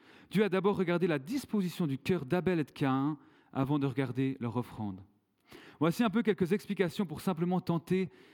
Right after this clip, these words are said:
de poser des mots sur ce passage parfois surprenant et un peu dérangeant. Passons maintenant à Caïn, le cœur du message de ce matin.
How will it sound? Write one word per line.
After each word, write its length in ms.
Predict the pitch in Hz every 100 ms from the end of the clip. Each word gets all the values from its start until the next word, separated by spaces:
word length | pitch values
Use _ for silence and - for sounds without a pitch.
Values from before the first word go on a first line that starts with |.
| -
de 280 | - 147 147
poser 380 | 139 - 196 202
des 120 | 170
mots 160 | 175 185
sur 260 | - 156
ce 140 | - 151
passage 380 | 170 170 208 -
parfois 440 | 143 - 180 180 - - - -
surprenant 600 | - 170 - 165 160 151
et 200 | 127 113
un 80 | 113
peu 140 | 135
dérangeant. 500 | 127 123 123 104 98 - _ _ _ - - -
Passons 240 | 202 208 285
maintenant 240 | 247 247
à 80 | 202
Caïn, 380 | - 226 202 165
le 80 |
cœur 240 | 156 247 196
du 80 | 190
message 320 | 196 202 180
de 80 | 147
ce 80 |
matin. 420 | 160 147 143 120